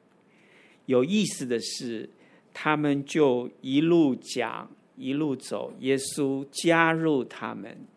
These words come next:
但是他们没有认出这个加入他们的就是耶稣。一直走到二十八节，日头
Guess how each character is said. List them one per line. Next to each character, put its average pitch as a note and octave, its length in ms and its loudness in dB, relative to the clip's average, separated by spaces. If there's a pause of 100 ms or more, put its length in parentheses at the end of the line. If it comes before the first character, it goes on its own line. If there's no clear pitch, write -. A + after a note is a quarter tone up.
但 C3 180 -6
是 B2+ 180 -8
他 C3 220 -6
们 B2+ 360 -6 (200)
没 B2 380 -2
有 B2+ 180 4
认 C3 400 0
出 B2+ 360 -8 (460)
这 C#3 160 -2
个 A#2 140 -4
加 C3+ 320 -2
入 C#3 200 -2
他 B2 240 -10
们 A#2 220 -8
的 - 160 -10 (220)
就 B2 200 -6
是 - 360 -12
耶 B2 180 -4
稣。 A#2+ 400 -10 (640)
一 G3 180 0
直 D3 360 -4
走 A2 400 0
到 B2+ 380 2
二 D3 300 2
十 - 240 -8
八 B2 360 -2
节， - 440 -14 (440)
日 D3 340 0
头 A2 600 -6